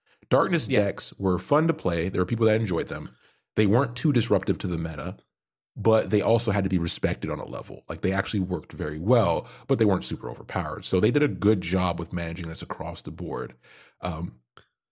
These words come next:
Speaker 1: unlike some other Bandle City stuff. But we won't get into that here.
Speaker 2: <laughs> Yeah, well, well, stay tuned for our Gnar episode.
Speaker 1: <laughs> The card that's good in every deck.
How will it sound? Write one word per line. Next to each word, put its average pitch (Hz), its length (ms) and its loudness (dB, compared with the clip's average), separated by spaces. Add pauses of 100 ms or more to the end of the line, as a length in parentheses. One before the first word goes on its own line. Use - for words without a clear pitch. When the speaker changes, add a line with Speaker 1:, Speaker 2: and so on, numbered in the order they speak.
(340)
Speaker 1:
unlike 104 360 4
some - 180 2
other 92 220 0
Bandle 78 320 -8
City 73 240 -8
stuff. - 380 -8
But 127 80 2
we 170 100 6
won't 208 140 4
get 147 100 0
into 107 160 2
that 85 120 -4
here. 85 360 -6 (240)
Speaker 2:
<laughs> 135 200 -2
Yeah, 135 280 2
well, 127 220 -2 (320)
well, 160 300 0 (100)
stay - 280 2
tuned 196 260 2
for 160 120 4
our 139 100 4
Gnar 127 380 2
episode. 131 460 -4 (260)
Speaker 1:
<laughs> 285 220 4 (1800)
The 127 100 2
card 262 240 2
that's 98 180 0
good 92 140 4
in 82 80 -2
every 87 220 2
deck. 90 300 -2